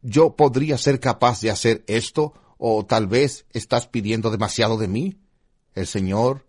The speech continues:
dice simplemente, "¿A quién enviaré? ¿Y quién irá por nosotros?".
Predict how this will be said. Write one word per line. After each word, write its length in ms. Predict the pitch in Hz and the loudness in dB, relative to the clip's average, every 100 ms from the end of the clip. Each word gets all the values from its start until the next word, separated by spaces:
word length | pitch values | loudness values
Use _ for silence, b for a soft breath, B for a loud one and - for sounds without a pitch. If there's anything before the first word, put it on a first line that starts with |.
| _ | _
dice 340 | 107 107 90 95 | -8 -6 -6 -6
simplemente, 680 | - 98 117 101 73 87 - | -4 -4 -6 -8 -8 -10 -8
"¿A 80 | 98 | -10
quién 240 | - 107 | -6 -6
enviaré? 600 | 120 107 117 120 71 73 - _ b b b | -6 -8 -8 -8 -10 -12 -16 _ b b b
¿Y 140 | 135 | -6
quién 220 | 104 127 131 | -2 0 2
irá 280 | 123 123 | 2 -2
por 180 | - 135 | -2 -2
nosotros?". 880 | 143 135 160 165 165 151 - - _ | -2 -4 -6 -6 -10 -12 -18 -20 _